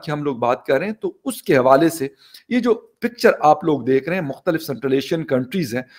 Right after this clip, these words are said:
अ, इसकी एक वर्चुअल मीटिंग, अ, नरेंद्र मोदी जी ने बुलाई और उसको चेयर किया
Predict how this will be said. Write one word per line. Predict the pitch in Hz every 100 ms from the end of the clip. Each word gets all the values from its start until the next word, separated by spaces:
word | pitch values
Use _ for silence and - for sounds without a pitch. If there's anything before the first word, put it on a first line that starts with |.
| - _ -
अ, | 214 220 180
इसकी | 285 - - 202 202
एक | 185 185 170
वर्चुअल | 139 165 - 208 147
मीटिंग, | 131 147 175 131 123
अ, | - 107 104 101 101 -
नरेंद्र | 120 123 143 147
मोदी | 120 135 156
जी | 127
ने | 127
बुलाई | 110 113 120 170
और | 156 117 -
उसको | 151 - 240
चेयर | - 269 165
किया | 113 135